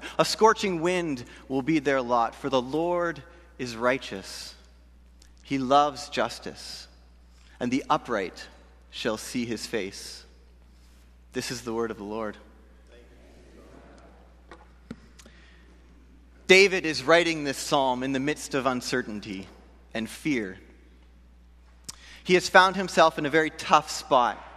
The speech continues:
Things he used to hope in no longer are hopeful.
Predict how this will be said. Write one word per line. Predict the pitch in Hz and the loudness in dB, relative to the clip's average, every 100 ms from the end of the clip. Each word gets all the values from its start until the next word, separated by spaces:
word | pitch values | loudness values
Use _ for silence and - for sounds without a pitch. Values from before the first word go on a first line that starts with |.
| - - - - - - - - - - - - | -20 -20 -20 -20 -20 -20 -20 -20 -20 -20 -20 -20
Things | - - - 214 208 - | -20 -20 0 2 2 -2
he | 185 | -2
used | 196 190 | -2 0
to | 190 | 0
hope | 156 190 190 | 4 2 4
in | 165 127 107 - - - - - - - - - - - - - - - | 0 0 -4 -14 -20 -20 -20 -20 -20 -20 -20 -20 -20 -20 -20 -20 -20 -12
no | 131 151 165 | 0 0 2
longer | 165 156 156 139 127 | 2 0 0 -2 -2
are | 127 120 | 0 0
hopeful. | 120 123 - 104 92 | 0 -2 -4 -8 -8